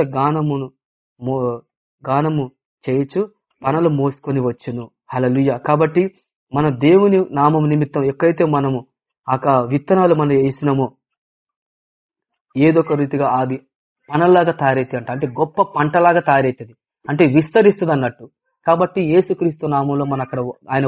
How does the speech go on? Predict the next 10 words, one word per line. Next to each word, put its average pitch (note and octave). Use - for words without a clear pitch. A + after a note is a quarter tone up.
వాక్యాన్ని E3
ప్రకటించినాం D#3
అక్కడ B2
ఆ A#2
ప్రాంతాల్లో, B2
వాళ్ళందరూ D3+
స్వీకరించినట్టు D#3+
ప్రభు D3+
మాకు C#3
ఆ C3+